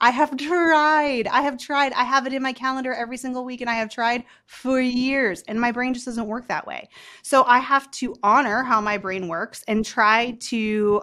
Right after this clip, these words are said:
optimize it as much as possible. All of that to say that I want people to have a sustainable plan that's long-term, that's not gonna burn you out, that is not going to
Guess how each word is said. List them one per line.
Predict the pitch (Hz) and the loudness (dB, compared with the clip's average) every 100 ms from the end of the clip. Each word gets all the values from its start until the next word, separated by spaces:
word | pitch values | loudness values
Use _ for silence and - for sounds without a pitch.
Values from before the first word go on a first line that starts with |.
| - | 2
optimize | 214 214 214 202 185 | 2 2 -2 -4 -4
it | 190 | -6
as | 185 | -6
much | 175 170 | -8 -10
as | 175 | -12
possible. | 165 156 - - - - | -10 -10 -12 -18 -4 4
All | 247 339 | 4 4
of | 247 | 2
that | 220 208 | 0 0
to | 202 | -8
say | 190 175 160 170 247 285 - - - _ _ _ - | -8 -6 -6 -6 -8 -8 -18 -20 -20 _ _ _ 0
that | 240 220 214 - _ _ _ - | 6 6 6 0 _ _ _ 2
I | 240 | 4
want | 240 247 262 302 - - | 4 6 6 4 -4 -8
people | 254 247 240 233 | -6 -4 -4 -4
to | 240 | -4
have | 214 196 190 208 | 2 2 2 -2
a | 196 | -6
sustainable | - 202 - 202 190 190 185 185 190 _ | -6 -8 -4 -2 -2 -2 -2 -4 -6 _
plan | - 185 180 147 - - - | -12 -6 -6 -6 -12 -14 -10
that's | 202 202 | -8 -6
long-term, | 190 196 254 269 254 214 208 - | -4 0 0 -2 -2 -2 -4 -10
that's | 175 - | -16 -8
not | 180 190 214 | 0 2 2
gonna | 277 | -2
burn | 262 269 277 | -2 0 0
you | 285 | 0
out, | 208 175 180 - | 0 -2 -4 -10
that | 190 190 | -10 -8
is | 180 | -8
not | 185 185 190 220 226 | -6 0 4 4 2
going | 262 262 | 0 0
to | 247 254 254 | -2 -4 -2